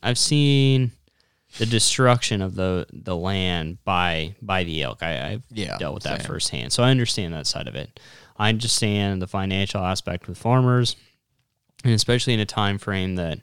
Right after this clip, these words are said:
Speaker 1: especially to, like, small landowners, like, their budget is super tight,
Speaker 2: Mm-hmm.
Speaker 1: especially with, especially with fuel pricing up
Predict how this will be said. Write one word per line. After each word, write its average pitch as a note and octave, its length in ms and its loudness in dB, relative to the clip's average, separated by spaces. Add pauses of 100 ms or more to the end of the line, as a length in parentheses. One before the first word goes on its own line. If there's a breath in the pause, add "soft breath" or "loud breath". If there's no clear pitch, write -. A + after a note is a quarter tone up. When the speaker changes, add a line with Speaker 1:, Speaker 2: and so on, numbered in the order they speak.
(520 soft breath)
Speaker 1:
especially F3 380 2
to, A#2+ 180 -2
like, F2+ 360 -4
small A#2 400 4
landowners, F2 800 -2
like, D#2 240 -10
their A2+ 240 -6
budget F#2+ 500 -6
is - 120 -18 (360)
super - 400 0
tight, D#2+ 420 -2 (140)
Speaker 2:
Mm-hmm. G#2 200 -14 (100)
Speaker 1:
especially G#2 420 2
with, - 180 -6 (1160)
especially B2 280 4
with G#2 180 2
fuel C#3+ 360 6
pricing B2 560 4
up A#2 460 4